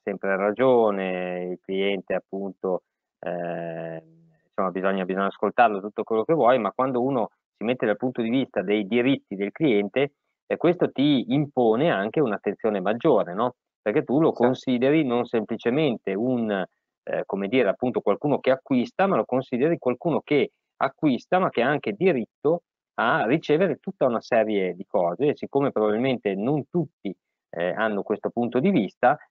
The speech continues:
Speaker 1: tu diventi quasi automaticamente memorabile, no? Perché fai le cose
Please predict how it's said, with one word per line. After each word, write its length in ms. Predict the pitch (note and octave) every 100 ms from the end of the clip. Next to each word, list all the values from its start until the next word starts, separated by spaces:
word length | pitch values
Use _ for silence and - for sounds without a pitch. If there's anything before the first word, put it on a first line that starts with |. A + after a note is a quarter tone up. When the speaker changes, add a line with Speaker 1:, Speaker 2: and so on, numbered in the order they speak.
| -
Speaker 1:
tu 260 | - D3
diventi 600 | C#3+ B2+ A2 G#2 - C3+ C#3+ _
quasi 320 | - A2+ A2
automaticamente 1000 | A#2 G2+ G#2 G2 - - C3 D3+ G#2 -
memorabile, 760 | F#2+ G2+ G2 G#2 F2 E2+ F2 F#2+
no? 120 | A2
Perché 240 | A#2 C#3
fai 200 | - C3+
le 160 | G#2+ E3
cose 520 | D#3 A#2 A2 D#3 F3